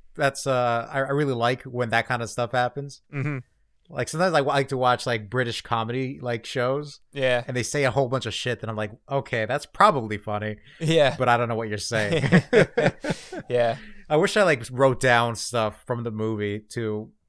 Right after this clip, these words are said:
Speaker 1: for examples, but, uh, just watch it and, and it'll, you'll just notice they're like, "Oh, yeah, jump off the, the bridge in seventeen mash," I don't know, <laughs> something like that. You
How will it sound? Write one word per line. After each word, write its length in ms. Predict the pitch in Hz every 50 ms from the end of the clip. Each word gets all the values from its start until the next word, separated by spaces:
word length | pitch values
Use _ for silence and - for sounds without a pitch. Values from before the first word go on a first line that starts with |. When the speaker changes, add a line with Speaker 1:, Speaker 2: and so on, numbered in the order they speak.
| -
Speaker 1:
for 160 | - 135 123
examples, 600 | 120 110 101 107 110 110 113 110 - 107 107 101 98
but, 280 | 104 113 110 110 139 123
uh, 140 | 117 110 110
just 160 | 131 127 -
watch 360 | 110 117 110 107 113 - -
it 100 | 120 110
and, 240 | 113 110 98 104 104 120 - 139 - - 151 165 - 135
and 240 | 127 120 120 117
it'll, 240 | 117 123 127 143 - 143
you'll 200 | 123 156 156 139
just 220 | 127 127 123 -
notice 380 | 120 117 120 117 113 113 107 -
they're 160 | - 120 117
like, 240 | 117 117 113 110 - _ - _ - - _ - -
"Oh, 140 | 202 208 214
yeah, 320 | 208 214 208 196 160 135 - _ _ _ - _ _ _ _ _ _ _ _ _ _ _ _
jump 240 | - 170 185 175 -
off 240 | 190 190 185 - -
the, 220 | 175 147 117 107 -
the 100 | 139 110
bridge 420 | 104 110 151 202 220 175 139 127
in 200 | 135 120 113 104
seventeen 640 | 101 - - - 151 156 165 - - 160 156 139 123
mash," 520 | 117 127 147 165 175 - - - - - -
I 260 | 165 147 139 156 156
don't 200 | 143 139 123 131
know, 60 | - -
<laughs> 60 | - -
something 320 | - - - 226 - 139
like 160 | 139 127 120
that. 240 | 110 113 117 131 143
You 60 | 147